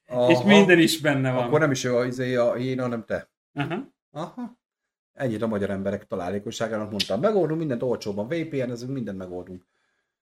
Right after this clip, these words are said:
Speaker 1: Hát ez van,
Speaker 2: Úgyhogy
Speaker 1: gyerekek.
Speaker 2: diák, és neki ugye minden van, úgyhogy van Adobe Premiere-emtől kezdve a P D F-ig, ugye minden, minden a, a fullosba.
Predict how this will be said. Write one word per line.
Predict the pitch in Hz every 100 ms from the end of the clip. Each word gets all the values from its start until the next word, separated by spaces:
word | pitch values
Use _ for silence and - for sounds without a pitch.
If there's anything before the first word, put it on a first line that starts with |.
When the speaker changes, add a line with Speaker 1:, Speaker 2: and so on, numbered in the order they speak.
| _ -
Speaker 1:
Hát | 214 170
ez | 123 104
van, | 98
Speaker 2:
Úgyhogy | 160
Speaker 1:
gyerekek. | 147 160
Speaker 2:
diák, | 254 254 214
és | 196
neki | 180 170
ugye | 156
minden | 160 147 123 117
van, | 123
úgyhogy | 127 135 135
van | 143
Adobe | 139 151 139
Premiere-emtől | 139 131 127 120 120 117 117 113
kezdve | 139 127 123 113
a | -
P | 147
D | 135 127 117 -
F-ig, | 127 113
ugye | 120 117
minden, | 113 120 113 113
minden | 113 107 110 107 -
a, | 113 110 107 110 _ _ _ _ _ _ _ _ _ _ _ _ _
a | _ -
fullosba. | 120 117 117 117 113 -